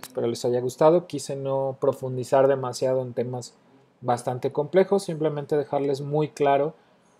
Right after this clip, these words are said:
aquellas cositas que podemos encontrar en el día a día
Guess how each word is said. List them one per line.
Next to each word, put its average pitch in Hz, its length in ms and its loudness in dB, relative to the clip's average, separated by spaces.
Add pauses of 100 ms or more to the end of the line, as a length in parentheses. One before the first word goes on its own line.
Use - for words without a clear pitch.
(460)
aquellas 143 440 2
cositas 147 460 -2
que 147 100 2
podemos 139 420 0
encontrar 156 360 -2
en 156 80 -4
el 156 120 0
día 160 180 2
a 160 60 2
día 185 320 2